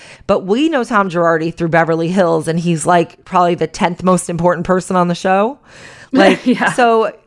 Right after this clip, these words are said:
Speaker 1: so we're not used to, like, the scammer not being the center of attention, which I think makes it maybe, like, harder for us to, to parse because it's not like we have a full focus on their behavior.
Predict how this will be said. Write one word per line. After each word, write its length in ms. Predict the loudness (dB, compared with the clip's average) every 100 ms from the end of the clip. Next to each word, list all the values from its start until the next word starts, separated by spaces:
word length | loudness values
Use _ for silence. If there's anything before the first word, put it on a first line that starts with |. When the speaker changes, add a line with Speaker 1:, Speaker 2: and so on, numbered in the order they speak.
| -6
Speaker 1:
so 140 | -2
we're 240 | 0 0 0
not 260 | 0 -2
used 400 | -2 -2 -2 -4
to, 80 | -2
like, 300 | 0 -2 -4
the 140 | -2 -2
scammer 580 | -2 -2 0 0 -2 0
not 260 | 0 2
being 200 | -2 -4
the 80 | -4
center 320 | -2 0 0
of 80 | 0
attention, 680 | -2 -2 -2 -4 -8 -12 -18 _ -20 -20 -6
which 140 | -2
I 100 | -2
think 320 | -2 -2 -2 -4
makes 420 | -2 -2 -4 -2
it 280 | 0 0 -2
maybe, 320 | -2 -2 0
like, 220 | 0 0
harder 440 | -2 -2 0 -2
for 200 | -2 -2
us 380 | 0 0 -4 -16 -16
to, 680 | -2 0 0 -2 -2 -2 -4 _ _ _ _ _ -4
to 100 | -4
parse 480 | -2 0 0 -2 -4
because 220 | -2 0
it's 160 | -2
not 240 | 0 0 0
like 160 | -2
we 120 | -4 -2
have 220 | -2 0
a 420 | 0 0 -2 -6 _ _ _ _ _ _
full 340 | -8 0 0
focus 560 | 0 -2 0 0 -4 -2
on 160 | -2 0
their 120 | -2
behavior. 680 | -2 -2 -2 -4 -10 -10